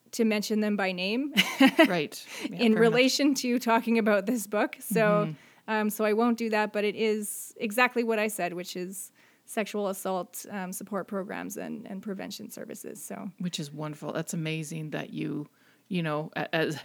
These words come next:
Speaker 2: as expensive as this process is, you know, that you would still donate back to,
Speaker 1: Oh, absolutely.
Speaker 2: you know, to
Speaker 1: And
Speaker 2: abuse victims, which is amazing. I, I mean, I remember writing a play and I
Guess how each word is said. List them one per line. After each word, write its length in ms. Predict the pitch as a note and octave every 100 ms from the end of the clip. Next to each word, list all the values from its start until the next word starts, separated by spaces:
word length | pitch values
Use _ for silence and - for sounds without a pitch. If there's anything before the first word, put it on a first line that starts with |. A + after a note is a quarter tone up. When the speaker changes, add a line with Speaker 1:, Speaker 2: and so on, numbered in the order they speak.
| -
Speaker 2:
as 120 | F3
expensive 400 | F#3 - F#3+ F#3+
as 180 | - D#3
this 140 | E3
process 420 | - F3 D#3 D3+ -
is, 320 | E3+ C3 D3 - - - -
you 60 | E3+
know, 120 | D#3
that 100 | D3
you 100 | D3+
would 120 | D#3
still 260 | - F3 E3
donate 460 | D#3 D#3 D#3 C3+
back 420 | C#3 C3+ - _ _
to, 160 | - -
Speaker 1:
Oh, 200 | F#3+ C#3
absolutely. 540 | A3+ G#3+ - F#3 - E3+
Speaker 2:
you 60 |
know, 80 | D3+
to 140 | B3 E3
Speaker 1:
And 60 |
Speaker 2:
abuse 300 | D3+ D3+ D#3
victims, 420 | - D#3 D3 D3
which 180 | D#3+ -
is 260 | D3+ D3 - -
amazing. 460 | D3+ D3+ D3 D3+ D3+
I, 240 | D#3+ E3 - - -
I 40 | G3
mean, 160 | F3+
I 40 | E3
remember 300 | G3 F3+ D#3+
writing 300 | E3 D#3+ D#3+
a 40 |
play 300 | D3 E3 D#3+
and 120 | D#3 D3+
I 220 | D#3+